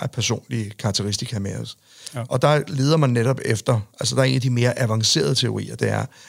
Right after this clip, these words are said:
Speaker 1: at artrose ikke er artrose. For eksempel er hænder noget andet end hofter. Der skal man ikke have haft ret meget anatomi for at gennemskue den,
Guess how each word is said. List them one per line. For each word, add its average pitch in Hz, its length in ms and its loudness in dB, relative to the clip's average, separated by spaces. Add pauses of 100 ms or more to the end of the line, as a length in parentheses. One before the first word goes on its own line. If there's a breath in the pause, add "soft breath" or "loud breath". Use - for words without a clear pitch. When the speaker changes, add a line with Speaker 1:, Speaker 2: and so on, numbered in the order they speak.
(120)
Speaker 1:
at 123 100 2
artrose 117 760 -2
ikke 104 360 -4
er 95 120 -4
artrose. 156 680 0 (420 soft breath)
For 131 80 -2
eksempel 110 420 -2
er - 80 -6
hænder 120 320 -2
noget 110 180 0
andet 120 260 -2
end 120 100 -4
hofter. 110 400 -2 (440 soft breath)
Der - 60 -2
skal 110 140 -2
man 107 100 0
ikke 107 120 0
have 117 60 2
haft 104 140 -2
ret 95 140 0
meget 110 140 2
anatomi 117 360 -2
for 110 100 -2
at 104 60 0
gennemskue 107 380 -4
den, 143 160 2